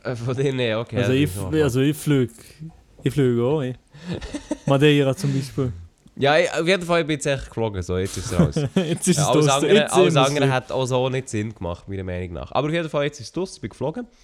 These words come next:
Speaker 1: Und schon beim Flug, muss ich sagen, ähm, ich, ich fliege ja schon, also ich fliege schon gern, aber jetzt auch nicht so gern, dass ich sage, boah, ja, hure Bock.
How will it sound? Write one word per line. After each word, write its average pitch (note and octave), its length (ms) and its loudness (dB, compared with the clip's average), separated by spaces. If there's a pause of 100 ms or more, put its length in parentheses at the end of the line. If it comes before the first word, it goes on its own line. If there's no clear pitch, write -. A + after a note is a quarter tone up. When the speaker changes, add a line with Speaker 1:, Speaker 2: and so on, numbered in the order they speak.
(540)
Speaker 1:
Und C3 160 -6
schon F3 100 0
beim D3 140 -2
Flug, F3+ 380 0 (920)
muss A#2 160 -2
ich A#2 60 -8
sagen, D#3 380 0 (100)
ähm, A2 360 0 (220)
ich, A2+ 260 -4
ich C#3+ 120 0
fliege D3+ 240 0
ja C#3 120 2
schon, D3+ 440 0
also G#2+ 240 -2 (120)
ich - 120 -6
fliege B2+ 240 -4
schon F3 420 0 (1400)
gern, D#3 560 0
aber A2+ 160 -2
jetzt A#2+ 120 -6
auch C#3+ 60 -2
nicht C3 140 -4
so C3+ 160 0
gern, C#3+ 220 -4
dass A2+ 100 -4
ich G#2+ 60 -6
sage, A2+ 240 -2
boah, A2 200 -2
ja, G2 100 -2
hure C#3 180 -4
Bock. - 320 -6